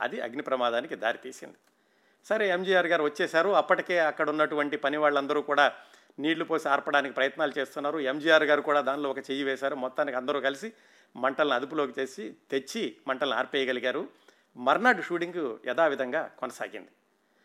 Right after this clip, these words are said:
ఆ తర్వాత అడిగారట నాగిరెడ్డి గారిని ఎంజీఆర్ గారు, "ఏమండి, నేను ఆ రోజు మరి అంత హడావుడిగా వచ్చి చెప్తే మీరు చాలా నిశ్శబ్దంగా, ప్రశాంతంగా ఉన్నారు,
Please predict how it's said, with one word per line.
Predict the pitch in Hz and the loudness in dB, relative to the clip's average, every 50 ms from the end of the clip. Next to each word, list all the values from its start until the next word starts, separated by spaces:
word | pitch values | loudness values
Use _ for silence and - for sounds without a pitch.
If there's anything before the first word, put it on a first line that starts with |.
| _ _ _ _ _ - | _ _ _ _ _ -2
ఆ | 131 | -2
తర్వాత | 143 - 156 160 175 196 226 - | 0 0 0 0 0 0 0 0
అడిగారట | 160 156 160 180 196 175 160 120 | -2 -2 2 2 2 2 2 0
నాగిరెడ్డి | 135 135 139 156 160 160 151 135 147 | -2 -2 -2 0 -2 -2 -2 0 0
గారిని | 143 135 120 117 - - _ _ _ _ - | 0 0 0 -4 -10 -14 _ _ _ _ -10
ఎంజీఆర్ | - 156 151 147 156 143 156 147 139 135 | -8 -6 -4 -4 -2 4 4 4 4 4
గారు, | 120 131 123 120 - - | 2 0 0 -2 -4 -6
"ఏమండి, | 143 156 170 180 185 220 233 226 | -4 -4 -4 -4 -4 -6 -6 -4
నేను | 202 190 180 156 139 | -4 -2 0 0 0
ఆ | 123 | 0
రోజు | 110 131 190 226 254 | 0 -2 -4 -4 -4
మరి | 233 220 208 | -4 -4 -4
అంత | 160 147 131 | -4 -4 -6
హడావుడిగా | 139 113 120 156 175 214 226 226 226 233 | -6 -2 2 2 2 2 2 0 0 -2
వచ్చి | 196 170 - 196 175 185 | -4 -4 -8 -6 -4 -4
చెప్తే | 185 190 - 208 202 | -4 -2 0 0 0
మీరు | 190 180 180 165 165 - - | 0 0 -4 -6 -8 -8 -10
చాలా | - - - 208 226 240 233 | -8 -6 -2 0 2 2 2
నిశ్శబ్దంగా, | 185 156 147 - - 185 175 165 180 185 185 180 185 | 2 0 -6 -4 -4 -6 -4 -2 -4 -2 0 0 0
ప్రశాంతంగా | 185 - 139 - - 170 185 185 - 185 170 175 160 | 0 0 -2 0 0 0 0 0 -2 -2 0 0 0
ఉన్నారు, | 147 147 151 156 147 143 170 233 240 160 | 0 2 2 2 2 2 -2 -4 -6 -8